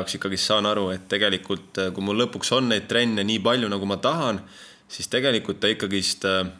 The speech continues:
ta muutub, ma usun, mingil määral nagu palgatööks. Ma ikkagist teen oma trennid päevas ära. Äh, mu sissetulek on otseselt sõltuv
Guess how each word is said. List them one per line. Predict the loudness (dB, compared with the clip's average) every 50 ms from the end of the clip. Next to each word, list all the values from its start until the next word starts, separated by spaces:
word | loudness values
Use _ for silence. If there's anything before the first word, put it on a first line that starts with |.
| -20 _ _ _ _ _ -4
ta | -2 0
muutub, | 2 2 2 0 0 -2 -2
ma | 0 2 2
usun, | 2 0 0 0 0
mingil | 0 2 2 2 2 2 2
määral | 4 4 4 4 4 2
nagu | 0 -2 -2
palgatööks. | 0 0 2 2 2 0 0 0 0 -2 -2 -4 -6 -6 -6 -8 -12 _ _ -20 -20 -20 -20 -20 -20 -20 _ _ _ _ -2
Ma | -2
ikkagist | -2 -2 -2 -4 -4 -2 0
teen | 0 0 2
oma | 2 0 0 0
trennid | 2 2 2 2 0 0 0
päevas | 2 2 2 2 0 0
ära. | 0 2 2 2 2 0 -2 -4 -10 -20 -20 -20 -20 -20 -20 -20 -20 _ _ _ _ -6
Äh, | -4 -2 0 0 0 0 0 0 0 0 -2 -4 -4
mu | -4 -2 -2 0
sissetulek | 0 2 2 2 2 2 0 0 0 0 2 2 2 0 -2 -4 -4
on | -2 -2 -2 -2 -4 -6 -6 -4 -2
otseselt | 0 0 0 0 0 0 2 2 0 0 0 -2
sõltuv | -2 0 0 0 0 -2 -8 -8 -4 -2 -2 -2 -2 -6